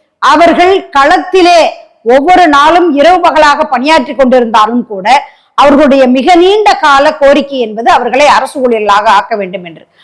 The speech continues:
ஆனால், இன்றைக்கு இந்த அரசு, அவர்கள் அரசு ஊழியர்களாக ஆக்கப்படாமல் அவர்களுடைய உழைப்பு என்பது சுரண்டப்படுகின்றது. இதே போலதான்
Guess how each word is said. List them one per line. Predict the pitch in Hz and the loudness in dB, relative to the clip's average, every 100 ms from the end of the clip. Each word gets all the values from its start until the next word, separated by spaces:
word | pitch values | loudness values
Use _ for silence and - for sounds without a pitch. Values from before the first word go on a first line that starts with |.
| _ _ | _ _
ஆனால், | 247 285 320 381 349 | 0 2 2 2 2
இன்றைக்கு | 285 302 302 | 2 0 -2
இந்த | 294 254 247 | -2 0 2
அரசு, | 240 311 226 | 2 0 0
அவர்கள் | 254 269 269 | 0 0 0
அரசு | 359 262 285 330 | 0 0 -2 -2
ஊழியர்களாக | 294 269 254 233 | 0 2 0 0
ஆக்கப்படாமல் | 220 233 269 226 208 190 233 320 _ _ | -2 -2 -4 -4 -4 -2 -4 -6 _ _
அவர்களுடைய | - 285 262 277 262 | -2 2 2 2 2
உழைப்பு | 247 285 349 - 294 | 2 2 2 0 -2
என்பது | 254 233 269 - | -2 -2 -2 -2
சுரண்டப்படுகின்றது. | 302 302 254 269 220 214 180 - _ _ _ | -2 0 -2 -4 -10 -14 -18 -20 _ _ _
இதே | 254 339 392 | -2 2 2
போலதான் | 370 302 294 320 403 | 2 2 2 2 0